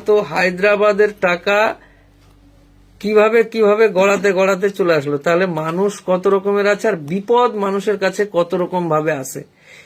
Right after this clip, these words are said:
ইমিডিয়েট, অতি দ্রুত গেম খেলা বন্ধ করে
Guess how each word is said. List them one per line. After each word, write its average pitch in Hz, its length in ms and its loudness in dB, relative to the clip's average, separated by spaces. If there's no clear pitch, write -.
ইমিডিয়েট, 202 680 2
অতি 175 340 -2
দ্রুত 185 380 -4
গেম 175 280 -2
খেলা 175 320 -4
বন্ধ 151 380 -4
করে 185 380 0